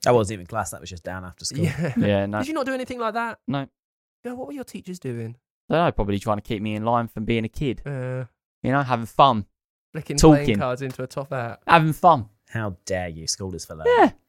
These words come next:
Speaker 3: You know, not
Speaker 2: I had fun, but, you know, that was fun.
Speaker 3: But yeah, so th-, th-, this is information that hopefully you can take away with you, 'cause I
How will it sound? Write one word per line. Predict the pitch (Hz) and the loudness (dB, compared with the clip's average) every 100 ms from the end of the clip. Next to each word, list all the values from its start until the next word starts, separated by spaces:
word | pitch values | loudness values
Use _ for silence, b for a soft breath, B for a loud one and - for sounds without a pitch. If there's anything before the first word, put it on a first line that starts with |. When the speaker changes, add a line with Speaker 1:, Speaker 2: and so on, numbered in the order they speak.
| _ _ _ _ | _ _ _ _
Speaker 3:
You | 156 | -2
know, | 175 180 | -2 -2
not | 139 480 | 0 2
Speaker 2:
I | 392 | 2
had | 185 | 2
fun, | 143 170 294 | -4 -4 -2
but, | 320 311 | -2 -2
you | |
know, | 165 220 359 392 | -2 -2 -4 -4
that | 359 | -4
was | 381 | -2
fun. | - 427 135 120 _ _ _ _ _ _ _ | -2 -2 -4 -10 _ _ _ _ _ _ _
Speaker 3:
But | 180 160 | 8 10
yeah, | 240 | 8
so | - 170 165 156 | 6 2 0 -2
th-, | 127 170 135 | -6 -8 -6
th-, | 160 | -6
this | 165 165 | -6 -4
is | |
information | 175 170 170 170 180 | -4 2 4 4 0
that | 165 | 0
hopefully | 180 165 - 185 | 2 0 -2 -2
you | 180 180 | -2 -4
can | 180 | 0
take | 196 185 | 0 2
away | 247 403 | 0 0
with | 190 | -2
you, | 107 | -6
'cause | 101 123 | -4 0
I | 156 | 0